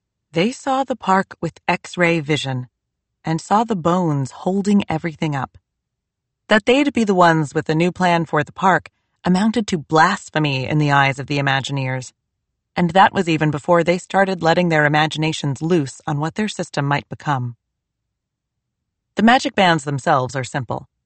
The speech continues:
cleanly designed rubber wristbands offered in cheery shades of blue, green, and red. Inside each is an R F I D chip and a radio like those in a two point four gigahertz cordless phone. You reserve them when you book your ticket online.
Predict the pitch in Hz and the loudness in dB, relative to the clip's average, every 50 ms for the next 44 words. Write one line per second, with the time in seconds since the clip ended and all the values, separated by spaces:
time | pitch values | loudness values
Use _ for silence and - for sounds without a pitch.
0 | _ _ _ _ _ - 214 208 208 214 220 220 202 202 170 180 165 160 160 160 | _ _ _ _ _ 0 2 4 4 6 4 4 2 0 0 2 2 4 4 2
1 | 151 143 151 135 165 175 170 170 165 - - - 160 143 139 143 147 139 - _ | 2 0 0 2 2 0 2 0 -2 -2 -4 -8 -6 -6 -4 -6 -6 -8 -10 _
2 | _ _ _ _ _ - 196 208 - - 247 226 196 190 - - - 208 214 240 | _ _ _ _ _ 4 4 4 4 2 0 2 0 0 -2 0 -2 0 0 0
3 | 269 240 - 208 190 185 175 - 170 143 _ - 156 156 151 165 196 220 - _ | 0 -2 -4 -4 -4 -4 -6 -8 -12 -10 _ -4 -2 -2 -2 -2 -4 -6 -8 _
4 | _ _ _ _ _ - 151 143 143 135 139 147 156 - _ _ - 185 175 180 | _ _ _ _ _ -4 -4 -2 -2 -2 -4 -6 -8 -10 _ _ -4 -4 -2 2
5 | 226 208 156 135 - - _ _ _ _ _ _ _ _ _ _ _ _ _ _ | 2 2 2 0 -6 -14 _ _ _ _ _ _ _ _ _ _ _ _ _ _
6 | _ _ _ _ _ _ 226 233 247 233 269 262 262 254 - - 190 220 220 - | _ _ _ _ _ _ 4 4 4 4 4 2 2 2 2 0 -2 -2 -2 -2
7 | - 165 147 165 - - 165 160 170 175 175 - 185 175 175 160 175 165 160 - | -6 -4 -4 -4 0 2 2 4 4 4 2 2 2 2 2 0 -2 -6 -6 -4
8 | - - 165 - _ _ _ - 180 175 175 180 175 185 185 185 190 170 156 143 | -2 -4 -4 -4 _ _ _ -2 0 0 2 2 2 2 2 2 4 4 4 2
9 | 139 147 147 151 - - - 160 160 160 165 151 160 147 147 - - - 226 220 | 4 2 0 0 0 0 2 2 2 2 2 0 -2 -4 -4 -4 -4 -6 -4 0
10 | - 240 226 220 - - 190 180 175 147 175 165 160 165 135 147 151 143 - - | 2 2 2 2 2 2 4 4 4 2 0 0 0 0 0 0 -4 -4 -4 -6
11 | - 160 147 143 127 139 127 - - 156 143 131 117 117 117 - _ _ _ _ | -4 -2 -2 -2 -4 -8 -12 -8 -6 -6 -6 -4 -6 -8 -10 -12 _ _ _ _
12 | _ _ _ _ _ _ _ _ _ _ - 185 190 208 196 - 190 202 220 196 | _ _ _ _ _ _ _ _ _ _ 0 4 4 4 4 4 4 2 2 4
13 | 180 196 185 190 220 220 185 165 147 - 175 - - 185 185 - - 185 - - | 4 4 4 4 4 2 2 0 0 0 -2 -4 -2 -4 -6 -4 -6 -6 -6 -4
14 | 165 156 151 151 156 160 160 143 131 127 127 135 | -2 -2 -2 0 0 -2 -2 -2 -2 -4 -8 -10